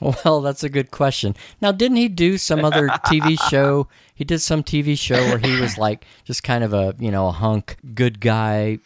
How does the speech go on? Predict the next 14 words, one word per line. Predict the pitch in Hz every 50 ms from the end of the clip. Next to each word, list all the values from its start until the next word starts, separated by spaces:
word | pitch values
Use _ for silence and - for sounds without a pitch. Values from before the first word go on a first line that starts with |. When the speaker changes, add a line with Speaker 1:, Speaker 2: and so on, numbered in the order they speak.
| -
Speaker 1:
kind | - - 110 104 104
of | 101
Speaker 2:
Yeah, | - 160 - -
Speaker 1:
a | 95 95 98 95 92
Speaker 2:
Grey's | 135 131 147 147 151 151 139 139
Anatomy. | 139 131 131 139 135 139 135 117 113 110 113
Speaker 1:
Yeah, | 113 98 90 85 80 82
Grey's | 85 - 117 117 120 113 -
Anatomy. | 98 98 104 107 110 98 87 80 82 82 85
I |
mean, | 92 104 104
that's | 117 139 - -
completely | - - 95 - 90 90 90 87 85 85
Speaker 2:
Yeah, | 123